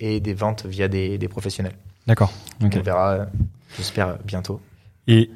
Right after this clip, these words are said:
Speaker 2: et, euh, toi, Johan, comment tu répartis ton temps ? Euh, enfin, on a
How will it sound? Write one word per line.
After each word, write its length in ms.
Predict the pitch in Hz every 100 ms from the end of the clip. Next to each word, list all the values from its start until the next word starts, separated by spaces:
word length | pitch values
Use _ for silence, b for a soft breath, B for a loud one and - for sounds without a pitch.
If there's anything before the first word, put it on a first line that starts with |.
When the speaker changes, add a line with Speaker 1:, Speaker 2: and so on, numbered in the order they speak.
| -
Speaker 2:
et, 160 | 113
euh, 920 | 107 104 104 104 104 101 104 104 104 104 -
toi, 180 | - 135
Johan, 300 | 113 113 139
comment 220 | 135 120
tu 140 | 123 113
répartis 640 | 90 120 117 101 - 131
ton 200 | - 107
temps ? 320 | - 131 160 - -
Euh, 500 | 113 107 101 101 98
enfin, 140 | 98 104
on 140 | 98
a 400 | 95 95 95 95